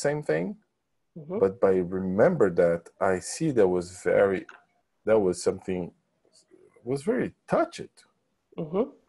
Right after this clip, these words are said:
Speaker 1: And I have the feeling here with me,
Speaker 2: Mm-hmm.
Speaker 1: but things are different now.
Speaker 2: Yeah. Um, no, I forgot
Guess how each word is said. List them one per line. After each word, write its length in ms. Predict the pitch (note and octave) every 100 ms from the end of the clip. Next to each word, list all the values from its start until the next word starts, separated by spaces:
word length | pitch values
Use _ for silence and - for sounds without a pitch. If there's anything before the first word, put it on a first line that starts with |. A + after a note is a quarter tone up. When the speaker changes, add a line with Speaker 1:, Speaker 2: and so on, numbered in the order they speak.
| _ -
Speaker 1:
And 180 | G#2
I 60 | B2+
have 260 | G#2+ E3 D4+
the 80 |
feeling 320 | - A#2 G#2+ G2
here 180 | G2
with 260 | F2 F2+ E2+
me, 320 | F#2 F2 D#2 - _ _ -
Speaker 2:
Mm-hmm. 260 | F3 D3 G#3 C#4
Speaker 1:
but 340 | E3+ A3 - _
things 400 | - A2 A2 A#2
are 100 | B2
different 540 | B2 B3+ - D2+ -
now. 340 | - F2 D#2 - _ _ _ _ _ _ _ _ _ _ _ _ _ _ _ _ _ _ _ _ _ _
Speaker 2:
Yeah. 380 | G3+ G3 D3 G3 G#3 _ _ _ _ _ _ _ _ _ _ _ _ -
Um, 500 | F#3+ F#3 F#3 F3 D3+ - _ _ _ _ _ _ _ _ _ _ _ _ _ _ _ _ _ _ _ _ _ _ _ _ _ _ _ _ _ _ _ _ _ _ - - _ _ -
no, 160 | E3 D#3+
I 40 | D3
forgot 280 | D3 E3+